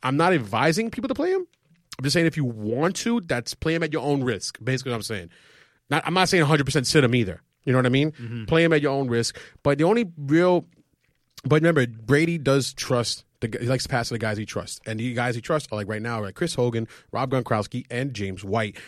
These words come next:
Speaker 1: Not for nothing out of the backfield for the Patriots. The only running back that I trust is James White is the only
Speaker 2: Mm-hmm.
Speaker 1: one I trust out of there, especially in P P R formats.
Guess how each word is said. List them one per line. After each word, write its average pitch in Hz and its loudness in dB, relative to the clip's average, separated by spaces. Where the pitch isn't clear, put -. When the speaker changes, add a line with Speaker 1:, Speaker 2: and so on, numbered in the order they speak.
Speaker 1:
Not 113 -2
for 127 0
nothing 123 2
out 110 2
of 107 2
the 107 -2
backfield 120 0
for - -4
the 117 -4
Patriots. 123 0
The 107 -2
only 123 0
running 117 0
back 104 -2
that - -16
I 165 0
trust 117 -4
is 110 -2
James 95 -10
White 92 -6
is 98 -10
the 98 -8
only 95 -6
Speaker 2:
Mm-hmm. 92 -6
Speaker 1:
one 92 -10
I - -12
trust - -8
out 92 -8
of 90 -10
there, 92 -8
especially 160 0
in 127 -2
P 131 -2
P 113 -4
R 101 -2
formats. 92 -10